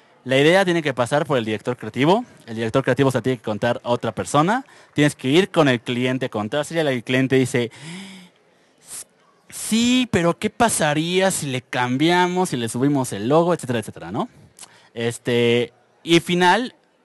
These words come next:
hay tanta injerencia y hay tanto como, hay tanto manoseo en la idea que cuando sale, sale, pues, un Frank-, lo que conozco como un Frankenstein, ¿no? O sea, sale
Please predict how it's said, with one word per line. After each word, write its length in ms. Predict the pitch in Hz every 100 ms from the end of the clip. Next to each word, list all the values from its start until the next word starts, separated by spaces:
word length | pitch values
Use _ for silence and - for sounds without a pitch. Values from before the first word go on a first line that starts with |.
| -
hay 180 | 156 175
tanta 320 | 185 185 190
injerencia 580 | 190 175 139 147 151 160
y 100 | 147
hay 120 | 143
tanto 340 | 147 143 160
como, 760 | - 123 123 120 117 117 113 -
hay 120 | 127
tanto 280 | 143 160 160
manoseo 580 | 151 123 113 - 139 139
en 100 | 131
la 80 | 117
idea 460 | 110 113 117 190 - - - -
que 100 | 131
cuando 300 | 131 123 120
sale, 520 | - 147 147 156 160
sale, 800 | 151 143 151 147 135 117 110 110
pues, 280 | 110 104 -
un 160 | 139 143
Frank-, 340 | - 156 156 123
lo 80 | 107
que 60 |
conozco 240 | 113 120 143
como 120 | 127
un 60 |
Frankenstein, 580 | 127 147 143 104 - 101
¿no? 160 | 107 147
O 40 |
sea, 280 | 143 117 113
sale 280 | 110 131 139